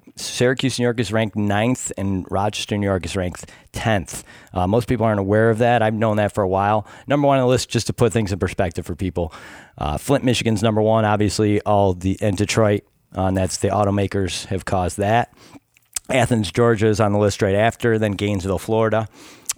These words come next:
and, uh, Brownsville, Texas, Cleveland, Ohio, Hartford, Connecticut, Dayton, Ohio, Syracuse, New York,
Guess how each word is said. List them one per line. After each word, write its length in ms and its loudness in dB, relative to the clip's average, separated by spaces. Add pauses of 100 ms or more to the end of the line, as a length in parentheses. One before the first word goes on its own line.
and, 400 0 (120)
uh, 320 -6 (140)
Brownsville, 420 0
Texas, 580 0 (240)
Cleveland, 400 2
Ohio, 500 2 (200)
Hartford, 400 -2
Connecticut, 640 -2 (320)
Dayton, 260 0
Ohio, 520 0 (300)
Syracuse, 420 -2
New 80 0
York, 300 -2